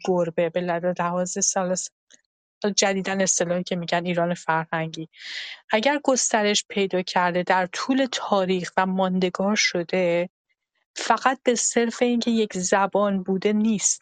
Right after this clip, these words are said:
بلکه به صرف پذیرا بودنش، به دلیل اینکه تمام اقوامی که در این نجد آمدند و رفتند، به نوعی بر این زبان تاثیر گذاشتن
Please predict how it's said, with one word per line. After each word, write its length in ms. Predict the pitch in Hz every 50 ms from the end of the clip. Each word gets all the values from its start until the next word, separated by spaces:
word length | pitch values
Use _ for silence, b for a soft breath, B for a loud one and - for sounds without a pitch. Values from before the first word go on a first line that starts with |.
| _ -
بلکه 300 | 196 208 220 233 - 240
به 140 | - 220
صرف 420 | 214 - - - 226 226 220 - - 226 -
پذیرا 680 | - - - 214 208 185 - 202 196 190 196 190 185 - -
بودنش، 560 | 185 180 - 196 196 190 180 170 165 - B B B B B B _
به 120 | - 220 - -
دلیل 580 | 220 208 208 208 220 233 233 233 240 240 233 226 -
اینکه 480 | - 233 233 240 226 - - 247 240 240 -
تمام 960 | - - - 220 214 208 208 220 226 233 233 226 214 208 202 196 185 185 180 - _ _ _ _ _ _ -
اقوامی 720 | 214 214 208 - - 208 190 - 233 233 247 247 233 226
که 140 | - - 208
در 300 | - - 202 190 190 185 -
این 280 | - 233 233 233 226 214
نجد 320 | 220 220 220 220 202 - - - -
آمدند 640 | 208 208 202 196 208 214 202 - 196 196 190 185 -
و 80 | 196 190 180 - -
رفتند، 800 | 196 185 185 - - - - - 190 202 208 214 220 233 233 B B B B B B B B _ _
به 120 | 220 214
نوعی 520 | 208 208 208 214 220 233 240 240 233 247 233
بر 180 | - 208 196
این 140 | 196 208 220
زبان 400 | 208 - - 185 185 - 196 202 -
تاثیر 440 | - 190 185 185 - - - -
گذاشتن 300 | - 202 190 - - 190